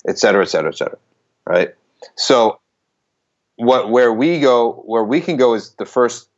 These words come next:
the first one in that listing, where many people misunderstand this. They think, "Oh, because you're against what they do, therefore you're also don't have a problem with them being, you know, abused,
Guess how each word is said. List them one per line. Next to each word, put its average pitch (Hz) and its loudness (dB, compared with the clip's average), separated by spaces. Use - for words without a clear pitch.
the - -10
first 135 0
one 92 -4
in 98 -4
that 87 -6
listing, - -2
where 104 2
many 117 0
people 170 2
misunderstand 135 0
this. 85 -6
They 104 0
think, 107 0
"Oh, 113 4
because 107 -2
you're 120 2
against 120 -2
what 107 -2
they 101 0
do, 120 0
therefore 110 2
you're 110 2
also 123 0
don't 135 2
have 123 0
a 104 -4
problem 95 -4
with 104 -6
them 110 0
being, 101 -2
you 135 0
know, 131 2
abused, 110 0